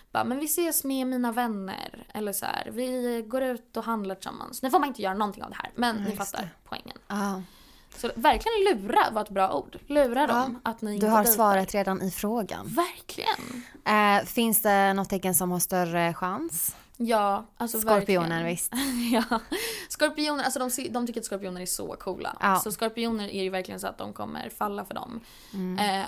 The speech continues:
Speaker 1: och sen så jungfrun, inte helt dålig match där heller. De kommer nog också så här tycka bara, "Jungfrun har allt sitt shit together" och sånt.
Speaker 2: Just det, det gillar de, ja.
Speaker 1: Ja, och jungfrun är faktiskt också lite mystisk. Och det
Speaker 2: Mm.
Speaker 1: kan, eh, fiskarna tycka var nice. Så
Speaker 2: Just
Speaker 1: de
Speaker 2: det, det här
Speaker 1: attraheras ju lite av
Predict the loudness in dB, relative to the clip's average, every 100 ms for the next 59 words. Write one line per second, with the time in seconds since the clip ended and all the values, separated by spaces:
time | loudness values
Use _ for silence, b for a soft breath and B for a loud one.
0 | -6 -4 -2 -2 -2 -4 -6 -2 0 -2
1 | -2 -4 -4 -6 -4 -4 -4 -6 -4 -2
2 | -4 -6 -8 -4 -2 -2 -6 -6 -6 -6
3 | -6 -6 -6 -6 -6 -8 -10 -8 -8 -8
4 | -10 -8 -4 -4 -4 -4 -6 -8 -8 -6
5 | -6 -8 -8 -8 -8 -8 -6 -4 -4 -4
6 | -4 -2 -2 -4 -6 -6 -6 -8 -12 -20
7 | -8 -2 -2 0 0 0 -2 -6 -10 -4
8 | 0 2 2 0 -2 -2 -4 -6 -6 -6
9 | -6 -2 -2 -2 -6 -6 -8 -8 -6 -6
10 | -6 -4 0 2 0 -2 -4 -6 -6 -6
11 | -6 -6 -8 -10 -10 -6 -4 -6 -6 -4
12 | -2 -2 -6 -6 -4 0 0 0 -2 -4
13 | -2 0 0 2 2 4